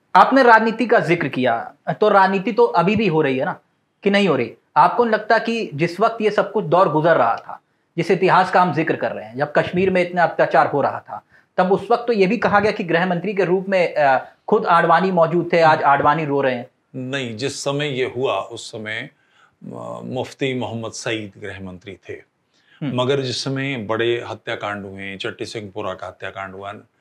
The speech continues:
Speaker 2: या नंदीमार का हत्याकांड
Speaker 1: हम्म।
Speaker 2: हुआ है, उस समय आडवाणी जी का स्टेटमेंट है कि हम क्या कर सकते हैं।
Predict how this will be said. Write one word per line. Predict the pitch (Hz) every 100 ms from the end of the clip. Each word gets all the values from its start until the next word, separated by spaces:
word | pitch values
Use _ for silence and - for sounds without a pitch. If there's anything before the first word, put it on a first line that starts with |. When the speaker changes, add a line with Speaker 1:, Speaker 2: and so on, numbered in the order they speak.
| _ _ _ _ -
Speaker 2:
या | 107 107
नंदीमार | 110 123 117 101 95
का | 110 92
हत्याकांड | - - 95 98 92
Speaker 1:
हम्म। | 135
Speaker 2:
हुआ | 90
है, | 98 _ _ _ _ -
उस | 131 -
समय | 131 123 123 127 127
आडवाणी | 117 113 123 123
जी | 123
का | 123
स्टेटमेंट | 139 - 165 160 135 104 -
है | 95
कि | 95
हम | 107 165
क्या | 151 107
कर | 147 -
सकते | - 107 _ -
हैं। | 92 92